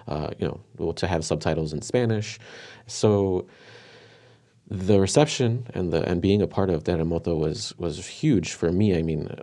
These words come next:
only a year or two after coming out of grad school with this work, to have it received a-, as a solo, my first solo show in Mexico City was tremendous. It was a real honor. And then also to see the kind of reverse mi-, migration of the story to going back to where it all kind of started,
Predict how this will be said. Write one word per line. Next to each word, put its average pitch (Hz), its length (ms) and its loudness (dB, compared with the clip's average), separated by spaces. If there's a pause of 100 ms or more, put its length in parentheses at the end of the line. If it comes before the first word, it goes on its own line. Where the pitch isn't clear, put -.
(140)
only 87 240 -2
a - 20 0
year 85 300 -2
or 82 40 -2
two - 220 -4
after - 260 -4
coming 87 280 -4
out 82 80 -6
of 80 100 -10
grad 82 240 -4
school 78 320 -4
with 80 160 -4
this 82 220 -8
work, 87 420 -4
to 85 180 -4
have 85 220 -2
it 80 160 -2
received 82 440 -6
a-, 80 280 -4
as 82 160 -8
a 85 40 -14
solo, 82 360 -2
my 87 140 0
first 82 260 -4
solo 80 260 -2
show 98 580 -2 (280)
in 98 400 0
Mexico 85 380 -6
City 82 340 -4
was 78 220 -8
tremendous. 82 600 -6
It - 180 -8
was - 100 -10
a 80 80 -4
real 87 200 -2
honor. 87 340 -4
And 80 120 -4
then 82 120 -4
also 82 200 -4
to 87 140 -4
see 85 260 -6
the 78 280 -4 (240)
kind 90 120 -4
of 80 120 -6
reverse 87 400 -2
mi-, 85 180 -2
migration 90 480 -2
of 82 80 -4
the 90 80 -2
story 92 460 -2
to 95 100 -10
going 80 220 -4
back 95 280 -4
to 101 120 0
where 90 140 2
it 80 60 0
all 78 140 -2
kind 80 160 -6
of - 80 -10
started, 123 560 -4